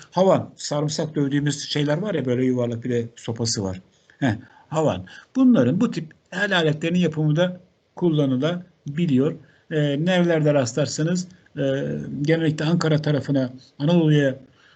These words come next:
yolculuk yaptığınızda Bolu'da, Molu'da bazı yerlerde durur. Orada böyle küçük ahşap eşyalar satarlar. O bölgede yapılmıştır onlar. O bölgede. Oradaki küçük ahşap eşyalar üzerinde açık renkli olanlar.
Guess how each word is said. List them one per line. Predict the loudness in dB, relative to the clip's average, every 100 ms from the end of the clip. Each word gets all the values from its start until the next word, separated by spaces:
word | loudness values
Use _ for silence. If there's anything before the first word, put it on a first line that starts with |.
| _ -6
yolculuk | 0 2 4 2 0
yaptığınızda | -2 -2 0 0 2 0 2
Bolu'da, | 2 2 2
Molu'da | 2 2 0 -2 -2 -2
bazı | 0 0
yerlerde | 0 0 0 -2 -2
durur. | 0
Orada | 0 0 0
böyle | 0 0
küçük | -4 -8 -4
ahşap | -4 -4 -2
eşyalar | -2 0 0 0
satarlar. | -2 -2 -2 -4 -2
O | -2 2
bölgede | 4 4 2 2
yapılmıştır | 0 -4 -8 -8 -10
onlar. | -8 -8 -10 -12
O | -8 -4
bölgede. | -4 -4 -6 -8 -16 _
Oradaki | -6 -2 -2 -4
küçük | -12 -10 -6
ahşap | -4 -2 -4
eşyalar | -4 -4 -2 -2
üzerinde | -2 -2 -2 -2 -4 -8 -10 -4
açık | 2 2 2
renkli | 0 0
olanlar. | -6 -6 -10 -16